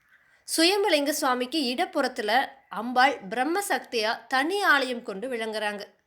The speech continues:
சக்திக்கு ஆலயம் எழுப்புற முயற்சியில ஈடுபட்டப்ப கடல்ல நீராடிட்டு இருந்த ஒரு சுமங்கலி பெண் திடீர்னு கூச்சலிட்டபடி ஓடி வந்தா. "நான் பிரம்மசக்தி, இதோ இந்த இடத்தை தோண்டுங்க,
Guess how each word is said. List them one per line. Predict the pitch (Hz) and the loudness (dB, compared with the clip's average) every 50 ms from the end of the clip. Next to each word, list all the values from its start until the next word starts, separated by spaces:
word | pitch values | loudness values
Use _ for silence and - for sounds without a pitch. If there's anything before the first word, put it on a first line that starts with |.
| _ _ _ _ _ _ _ _ _ _ _ | _ _ _ _ _ _ _ _ _ _ _
சக்திக்கு | - - 269 277 277 - - 392 370 381 403 381 | -2 2 2 2 2 2 -2 -4 -2 2 6 6
ஆலயம் | 277 240 269 320 370 381 381 370 330 302 | 8 8 8 6 4 2 0 0 0 0
எழுப்புற | 277 277 277 285 269 262 | -2 -2 -2 -2 -4 -4
முயற்சியில | 247 240 240 247 247 - 311 294 277 262 | -2 -2 -4 -4 -4 -6 -6 -4 -4 -4
ஈடுபட்டப்ப | 247 226 233 240 277 - 247 226 - 220 185 - 233 277 302 - - - _ _ - - | -4 -4 -6 -6 -8 -8 -8 -8 -8 -10 -8 -6 -4 -4 -4 -4 -8 -14 _ _ -8 -6
கடல்ல | 202 208 254 285 311 320 359 302 | -2 0 2 2 2 2 2 2
நீராடிட்டு | 269 277 311 339 359 359 349 339 320 330 | 2 2 2 2 4 4 4 2 0 -2
இருந்த | 294 269 269 277 294 | -4 -4 -2 -2 0
ஒரு | 269 233 220 226 - | 0 0 -2 -2 -2
சுமங்கலி | 269 277 294 330 339 320 302 262 254 | -2 -2 -2 -2 0 0 0 -2 -2
பெண் | 254 254 277 269 - - - 180 180 | -2 -2 -4 -4 -6 -10 -16 -12 -8
திடீர்னு | 226 240 269 349 370 311 277 320 320 285 - - | -4 -2 0 2 2 2 0 -2 -6 -6 -8 -6
கூச்சலிட்டபடி | 311 339 370 359 - 415 381 339 311 - 294 277 269 226 285 311 | -4 -4 -2 0 0 0 0 0 0 0 -2 -2 -2 -2 -2 0
ஓடி | 277 254 254 262 | 0 0 0 -2
வந்தா. | 240 240 240 233 - - - - - _ _ _ _ _ _ _ _ _ _ _ _ _ _ _ | -2 -2 -2 -2 -4 -4 -6 -12 -20 _ _ _ _ _ _ _ _ _ _ _ _ _ _ _
"நான் | - 226 262 285 220 | 4 6 6 6 6
பிரம்மசக்தி, | 202 214 202 208 240 359 381 - 392 330 - - - 294 - - - _ _ _ _ _ _ _ | 2 0 -2 0 0 0 0 0 0 -2 -2 -2 -2 -2 -2 -4 -8 _ _ _ _ _ _ _
இதோ | - 202 220 269 370 269 - - | -8 -4 0 2 2 2 0 -2
இந்த | - 220 226 214 220 | -6 -4 -2 0 0
இடத்தை | 220 202 208 311 - 403 | 2 2 0 0 0 0
தோண்டுங்க, | 330 - 320 285 262 247 247 233 196 | 0 2 2 4 4 2 2 2 0